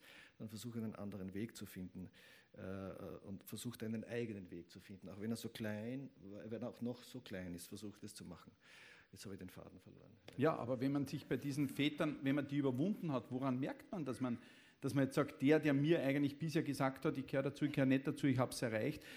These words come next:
Speaker 2: ist jetzt sozusagen, äh, nur mehr noch Wegweiser am Rande des
Speaker 1: Na, weil
Speaker 2: Weges und
Speaker 1: sonst
Speaker 2: ich marschiere
Speaker 1: ste-,
Speaker 2: dahin?
Speaker 1: sonst steht man, stellt man sich eben hinten an. Und,
Speaker 2: Okay.
Speaker 1: und, und das ist ein langer Prozess, ein langwieriger Prozess.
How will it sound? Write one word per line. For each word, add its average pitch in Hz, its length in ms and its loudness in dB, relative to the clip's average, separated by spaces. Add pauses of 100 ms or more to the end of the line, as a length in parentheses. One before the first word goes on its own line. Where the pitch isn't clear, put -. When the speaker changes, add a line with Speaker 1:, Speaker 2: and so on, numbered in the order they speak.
(120)
Speaker 2:
ist - 160 0
jetzt 151 240 4
sozusagen, 139 540 2
äh, 123 500 -2
nur 143 180 6
mehr 151 80 8
noch 139 220 4
Wegweiser 143 560 4
am 135 80 4
Rande 123 280 2
des 139 120 2
Speaker 1:
Na, 170 120 8
weil 143 100 12
Speaker 2:
Weges 156 160 8
und 160 80 8
Speaker 1:
sonst 135 100 6
Speaker 2:
ich 151 80 6
marschiere 151 380 8
Speaker 1:
ste-, 135 40 6
Speaker 2:
dahin? 143 160 4
Speaker 1:
sonst 151 300 0
steht 143 240 2
man, 143 100 2
stellt 123 400 -2
man 139 60 0
sich - 220 -4
eben 117 200 0
hinten 113 320 -6
an. 85 300 -12 (100)
Und, 104 200 -12
Speaker 2:
Okay. 120 260 -2 (360)
Speaker 1:
und, 120 300 -4
und 117 160 -4
das 123 100 -6
ist 127 140 -2
ein 117 120 0
langer 113 340 -2
Prozess, 139 420 -4
ein 123 60 2
langwieriger 127 680 -2
Prozess. 131 600 -6